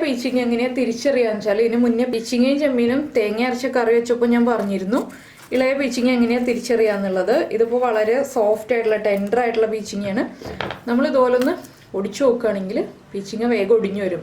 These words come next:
ഇതാണ് ഇളയ പീച്ചിങ്ങ എന്ന് പറയുന്നത്. പിന്നെ ഇതാ ഇതുണ്ടോ, നമ്മളിപ്പോൾ ഒരു ഒരറ്റത്ത് പിടിച്ചിട്ട് പതുക്കെ അനക്കുകയാണെങ്കിൽ ഇത് വേഗം തന്നെ നന്നായിട്ട് ഇതുപോലെ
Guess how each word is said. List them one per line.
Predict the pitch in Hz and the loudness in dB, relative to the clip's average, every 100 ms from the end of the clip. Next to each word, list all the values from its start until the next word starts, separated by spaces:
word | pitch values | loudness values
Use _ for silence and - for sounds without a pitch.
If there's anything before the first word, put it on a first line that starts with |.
| - | -6
ഇതാണ് | 208 208 320 - - - - 240 | -4 -2 -4 -6 -18 -20 -6 0
ഇളയ | 240 247 254 | 4 4 2
പീച്ചിങ്ങ | 247 233 226 220 226 | 0 0 -4 -2 -2
എന്ന് | 202 | -2
പറയുന്നത്. | 196 190 190 190 | -2 -2 -4 -4
പിന്നെ | 214 226 | 0 2
ഇതാ | 226 208 | 2 2
ഇതുണ്ടോ, | 196 185 165 165 - - - - - 247 | 0 -2 -4 -8 -16 -20 -20 -20 -10 -2
നമ്മളിപ്പോൾ | 269 294 294 294 | 0 0 2 2
ഒരു | 302 320 - - - - - - - - - - - - - - - - - | 2 -2 -4 -18 -20 -20 -20 -20 -20 -20 -20 -20 -20 -20 -20 -20 -20 -20 -8
ഒരറ്റത്ത് | 240 269 - 233 277 | -2 -2 0 0 0
പിടിച്ചിട്ട് | 247 240 262 | 0 0 2
പതുക്കെ | 254 208 247 | 0 0 0
അനക്കുകയാണെങ്കിൽ | 240 - 220 220 208 | -2 -2 -2 -2 0
ഇത് | 220 | 0
വേഗം | 202 180 196 202 | 2 2 0 -2
തന്നെ | 196 190 | -4 -4
നന്നായിട്ട് | 180 175 175 185 | -6 -8 -4 -2
ഇതുപോലെ | 175 175 | -2 -2